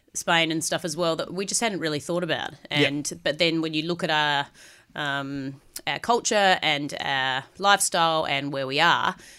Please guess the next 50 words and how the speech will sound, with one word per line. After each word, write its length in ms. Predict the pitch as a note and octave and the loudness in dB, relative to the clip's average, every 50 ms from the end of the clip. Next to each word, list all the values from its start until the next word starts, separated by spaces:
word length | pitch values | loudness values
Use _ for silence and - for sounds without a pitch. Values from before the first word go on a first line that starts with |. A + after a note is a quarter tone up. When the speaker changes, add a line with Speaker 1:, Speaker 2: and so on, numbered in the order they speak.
| - _ | -16 _
Speaker 1:
you 100 | D#3+ D3+ | -8 -6
know, 120 | D3 C#3 C#3 - - - | -6 -6 -8 -12 -14 -12
cu-, 140 | - E3 - | -10 -8 -6
some 180 | - - D#3+ | -4 -4 -4
of 60 | D#3 | -4
those 160 | C#3+ C#3 C#3 - | -4 -4 -2 -4
sort 160 | - D#3 C#3+ | -4 -4 -6
of 60 | C#3 | -6
start 240 | - - D3+ - - | -4 -4 -4 -4 -4
to 60 | - | -6
make 160 | C#3+ C3 - | -8 -6 -6
sense. 360 | - - F#3+ D#3 - - - | -4 -4 -4 -4 -4 -4 -2
Speaker 2:
Kinds 200 | - F3+ E3 C3+ | 0 0 0 2
of 80 | C3 B2 | 2 2
lends 180 | B2 C3+ C#3 C3+ | 2 2 2 4
itself 260 | B2+ - C#3 B2+ - | 4 4 4 4 2
to 120 | - C3 | 2 0
it, 40 | A#2 | 2
doesn't 240 | B2+ C#3 B2+ C#3+ - | 2 2 2 4 2
it? 100 | - A3+ | 2 2
Speaker 1:
Yeah, 180 | G3+ F3+ C3+ C#3+ | 2 2 2 4
Speaker 2:
It 60 | C3+ | 4
really 200 | C#3 C#3 B2 B2 | 4 4 4 4
Speaker 1:
yeah. 120 | B2+ B2 A#2 | 4 2 2
Speaker 2:
does, 160 | G#2+ G2+ - | 0 -2 -2
yeah. 160 | C3+ B2 A2+ - - | -2 -4 -4 -4 -4
Speaker 1:
And 100 | A3 A#3+ | -4 -2
then 80 | C#4 D4+ | 0 0
we've 80 | D4 G#3+ | 0 2
been 140 | F#3+ E3+ E3+ | 2 2 2
really 200 | F3+ F3 E3 D#3 | 2 2 2 0
lucky 260 | D#3 F#3+ F#3+ - D#3 | 0 0 -2 -2 -4
because 260 | D3+ D3 - D#3 C#3+ | -4 -4 -6 -4 -4
there's 160 | D#3 D#3 D3 | -4 -4 -4
been 160 | - D#3 D3 C#3+ | -2 -2 -2 -2
a 40 | C#3+ | -2
family, 640 | - E3+ D3+ D3+ D3+ D3+ D3+ D3+ C#3+ D3 C#3+ C#3 - | -2 0 0 0 0 0 0 0 0 0 -2 -2 -4
um, 520 | - - D3 C#3 C3+ C3+ C3 C3 C3 C3 - - - - _ | -4 -4 -4 -4 -4 -6 -6 -6 -8 -10 -10 -10 -10 -10 _
a 260 | - - - - - - | -8 -10 -8 -8 -8 -8
Mildura-based 800 | C#3+ C#3+ C#3+ C#3+ C#3 E3 D#3+ D#3+ E3 D3+ D3 C#3 C#3 - - | -6 -6 -6 -4 -4 -2 -2 0 0 0 0 -2 -2 -4 -6
family 480 | - D3+ C#3 C3+ C3+ C#3 C#3 C3+ C3+ - _ - | -6 -4 -4 -4 -4 -4 -4 -6 -6 -8 _ -16
called 240 | - D#3 D3 C#3 C#3 | -12 -12 -10 -10 -10
the 60 | - | -12
Ch-, 460 | - - - - - E3 D3 - - | -14 -14 -12 -10 -8 -8 -8 -8 -8
Charmers, 560 | - - E3 D3+ D#3 D3+ C#3 A2+ - - - | -4 -2 0 2 2 0 -2 -4 -4 -4 -4
who 340 | - E3+ D#3 D3+ C#3 C#3+ C#3+ - - - - - - _ | -4 -4 -4 -4 -4 -6 -8 -10 -14 -20 -20 -20 -14 _
they 240 | - D#3+ D#3+ E3 E3 | -4 -2 0 0 0
sort 180 | D#3 - E3+ D#3 | -2 -4 -6 -8
of, 220 | D#3 D3+ C3+ D#3 - - | -10 -10 -12 -14 -12 -10
um, 520 | C#3+ C#3+ D3 C#3+ C#3 C#3 C#3 C#3+ C#3+ C#3+ | -8 -6 -6 -6 -6 -6 -8 -8 -10 -12